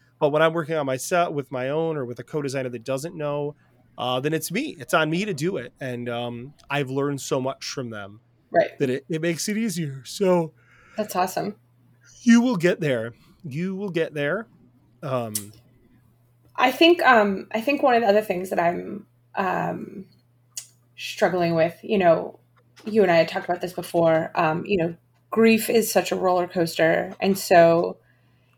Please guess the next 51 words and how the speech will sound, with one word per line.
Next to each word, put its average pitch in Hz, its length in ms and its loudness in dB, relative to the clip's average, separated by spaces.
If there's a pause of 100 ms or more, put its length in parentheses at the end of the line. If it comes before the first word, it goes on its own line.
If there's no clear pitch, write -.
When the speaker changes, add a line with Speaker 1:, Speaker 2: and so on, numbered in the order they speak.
Speaker 2:
it's 208 180 -2
so 190 140 10
unpredictable. 180 1000 6
And 190 140 2
one 180 140 6
of 180 80 4
the 185 80 0
things 175 300 -2
that 170 100 6
I've 165 200 6
tried 175 220 4
to 180 80 -4
do, 170 640 2 (300)
even 277 260 8
before 233 280 10
Anthony 214 320 10
passed 185 320 0
away, 170 180 4
you 170 80 0
know, 165 80 4
I 165 140 4
was, 170 160 0
ex-, - 160 -12 (200)
I 165 120 6
was, 165 280 -2
you 202 120 2
know, 170 100 4
my, 175 300 4
my 180 160 4
therapist 208 420 8
explained 180 400 0
to 175 60 0
me, 165 120 2
like, 170 220 4
"Hey, 294 300 8
like, 180 320 4 (1700)
you 262 100 6
know, 208 180 12
you've 214 360 2
been 214 200 8
grieving 208 440 4
for 196 200 4
a 185 100 8
long 175 340 4
time, 170 460 2
even 185 340 0
when 175 220 0
Anthony 165 360 -2
Speaker 1:
Yeah. - 60 -2
Speaker 2:
was 170 180 -2
alive." - 760 -2